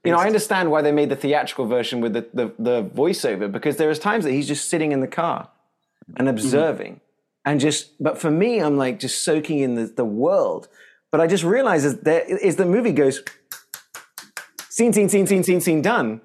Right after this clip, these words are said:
Speaker 1: But at no point are you in a rush.
Speaker 2: Yeah, I
Speaker 1: It's
Speaker 2: always remembered it take, like, being a long film, and I was even pre-, I'm like, "All right, I'm gonna, I'll watch this last, 'cause I know it's long and it's a bit slow." But it,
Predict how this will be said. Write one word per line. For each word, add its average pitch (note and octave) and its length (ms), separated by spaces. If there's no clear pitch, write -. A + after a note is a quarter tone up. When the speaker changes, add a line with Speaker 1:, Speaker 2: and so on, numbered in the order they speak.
Speaker 1:
But F3 160
at F3+ 140
no F#3 160
point G#3 340
are D3+ 80
you D#3+ 180
in F#3+ 80
a D3+ 100
rush. C3 500
Speaker 2:
Yeah, D#3 120
I D3 40
Speaker 1:
It's C#3+ 80
Speaker 2:
always D3+ 180
remembered C#3 300
it A2+ 120
take, - 300
like, G#2+ 180
being B2 260
a G#2 40
long A2 460
film, A2+ 460
and G2+ 100
I A2+ 60
was G#2+ 120
even A2 160
pre-, A2+ 260
I'm G2 100
like, F#2 140
"All G2+ 140
right, F2 100
I'm F#2+ 120
gonna, A2+ 120
I'll A2 140
watch A#2+ 200
this A2+ 140
last, G#2 300
'cause F2 100
I E2+ 80
know G2 160
it's A#2+ 120
long G#2+ 340
and F#2+ 80
it's F#2+ 100
a - 40
bit A2 180
slow." G#2 320
But F2+ 120
it, F2+ 80